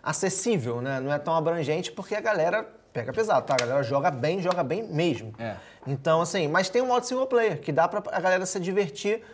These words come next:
Speaker 1: no modo aventura, com todas as particularidades que o jogo tem, armas, et cetera. E toda a forma inovadora que tem de você atirar tinta, navegar pela tinta. Então, assim, eu acho que o single player realmente do Splatoon três, ele atende, a, às vezes até pra uma família inteira,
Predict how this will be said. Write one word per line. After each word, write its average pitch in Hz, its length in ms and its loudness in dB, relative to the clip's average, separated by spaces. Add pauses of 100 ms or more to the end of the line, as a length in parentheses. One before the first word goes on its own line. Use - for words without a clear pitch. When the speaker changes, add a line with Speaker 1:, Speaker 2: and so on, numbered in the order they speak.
(140)
Speaker 1:
no 220 100 0
modo 196 200 4
aventura, 208 500 4
com 226 160 -2
todas 269 280 4
as 285 120 -2
particularidades 202 720 2
que 214 60 -6
o 196 40 0
jogo 220 220 2
tem, 190 300 0 (240)
armas, 170 460 2
et - 140 -2
cetera. 135 560 0
E 165 140 -2
toda 202 220 0
a - 20 2
forma 202 260 -2
inovadora 185 440 -2
que 185 120 -8
tem 175 180 -4
de 156 220 -4 (360)
você 139 260 0
atirar 151 320 4
tinta, 156 500 0
navegar 131 360 4
pela 160 200 4
tinta. 160 420 -2
Então, 156 160 -2
assim, 165 280 -4 (340)
eu 135 60 2
acho 160 120 2
que - 60 -8
o 185 40 -2
single 214 280 2
player 202 260 2
realmente 190 320 -2
do 170 60 -6
Splatoon 165 420 -2
três, 175 460 -4 (340)
ele 165 500 0
atende, 175 760 0 (440)
a, 175 300 2
às 175 60 2
vezes 226 160 8
até 269 100 6
pra 302 100 -4
uma 320 120 2
família 311 280 4
inteira, 247 360 0